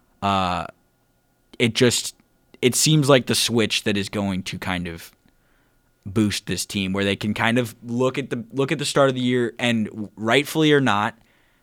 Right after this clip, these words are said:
and I think the, the quiet thing that people need to be talking about is how much better the offensive line is playing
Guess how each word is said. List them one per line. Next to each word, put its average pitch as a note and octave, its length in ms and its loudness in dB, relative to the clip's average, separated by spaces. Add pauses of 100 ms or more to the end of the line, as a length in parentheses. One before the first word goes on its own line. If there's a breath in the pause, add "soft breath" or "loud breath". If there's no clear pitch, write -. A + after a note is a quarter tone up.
(100)
and F#2 80 -8
I G#2+ 40 -4
think - 320 -4 (460)
the, G#2+ 120 -8 (120)
the F#2+ 60 -10
quiet A#2+ 420 0
thing B2 240 -2
that A2 160 -4
people A2 240 -6
need G#2 160 -2
to F#2+ 40 -6
be F#2+ 100 -8
talking G#2 400 -2
about F2 200 -6
is F#2 80 -8
how F#2+ 120 -6
much F#2 180 -8
better F#2+ 200 -8
the F2+ 120 -10
offensive F2 440 -10
line G#2+ 280 -2
is F2+ 100 -10
playing C3 400 -14